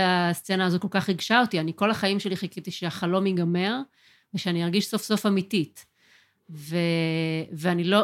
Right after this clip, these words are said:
והרגשתי שזה לא קורה, שהחלום ממשיך וממשיך וממשיך, ואני כבר, כבר אחת עשרה בבוקר, צריך לקום, חבר'ה, וזה ממשיך. וכל השטויות שלא חשובות בחלום ממשיכות.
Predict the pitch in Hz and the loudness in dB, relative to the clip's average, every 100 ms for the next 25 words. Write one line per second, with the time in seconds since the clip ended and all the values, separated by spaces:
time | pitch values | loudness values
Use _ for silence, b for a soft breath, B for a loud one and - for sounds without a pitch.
0 | 190 160 190 214 214 247 233 226 233 233 | 2 -2 2 2 0 -2 -2 2 2 2
1 | 226 220 165 170 - 185 190 170 156 247 | 2 2 0 -2 -2 0 0 0 0 0
2 | 269 - 170 165 156 226 240 180 165 165 | 0 0 -2 -2 -2 0 0 0 -2 -2
3 | 160 - 240 240 - 143 160 160 139 165 | -4 -2 -2 -2 -4 -8 -8 -8 -8 -8
4 | 156 147 156 156 - 190 208 196 220 247 | -8 -10 -10 -6 -4 -2 -2 0 2 0
5 | 226 - - 185 - 285 294 269 240 247 | -2 -6 -6 -6 -2 0 0 0 -2 -2
6 | 233 214 165 165 170 - 165 170 165 175 | -2 -2 -2 -4 -4 -6 -6 -6 -4 -4
7 | - 370 311 110 B B B B B B | 0 2 2 -4 B B B B B B
8 | 196 - 220 240 - 226 226 320 349 - | -6 0 2 2 -2 0 4 4 2 0
9 | 202 208 233 214 190 294 359 311 202 175 | 0 0 -2 -2 0 0 0 0 0 0
10 | 170 165 - 170 170 156 | 0 -4 -6 -6 -8 -8